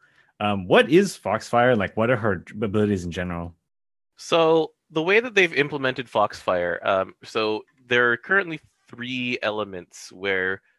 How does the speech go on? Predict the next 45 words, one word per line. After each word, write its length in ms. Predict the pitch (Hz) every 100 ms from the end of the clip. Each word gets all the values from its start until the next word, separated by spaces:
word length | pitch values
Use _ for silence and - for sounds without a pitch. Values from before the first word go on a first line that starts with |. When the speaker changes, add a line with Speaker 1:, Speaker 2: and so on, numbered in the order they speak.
| _ _
Speaker 2:
both, 340 | 101 107 107 -
uh, 260 | - 101 95
Yuel 400 | 92 101 104 101
and 100 | 92
Societ 440 | 110 95 92 92 -
are 160 | 95 87
available. 540 | 87 82 85 - - _ _ _ _ _ -
Um, 400 | 87 80 85 90
they 120 | 104
are 140 | 104 113
inseparable, 600 | 120 120 110 104 98 101
so 420 | - 98 90 90 _ _ _ _ 101
they 400 | 98 98 98 98 - _ _ _ _ _ _ _ _ _ _
are 200 | 120 123
both 300 | 110 110 107
in 160 | 110 104
the, 300 | 104 101 98
uh, 280 | 95 95 - _ _ _ _
whenever 340 | 123 131 160
one 180 | 143 139
of 80 | 135
them 140 | 139
goes 220 | 131 131
to 80 | -
an 60 | 120
element, 340 | 107 117 127
you 120 | 107
know 200 | 98 95
that 80 | 101
the 120 | 95
other 120 | 92 95
is 60 |
gonna 160 | 95 90
be 140 | 92
following. 440 | - 87 104 139 - _ _
Speaker 1:
Mm-hmm. 240 | 127 107 82
Speaker 2:
So 160 | 101
the 160 | 101 113
original 380 | 151 220 196 170
U 180 | 156
L 240 | 147 135 113
is, 140 | 104 -
is 160 | 107
fire 360 | - 135 123 101
element, 380 | 90 82 82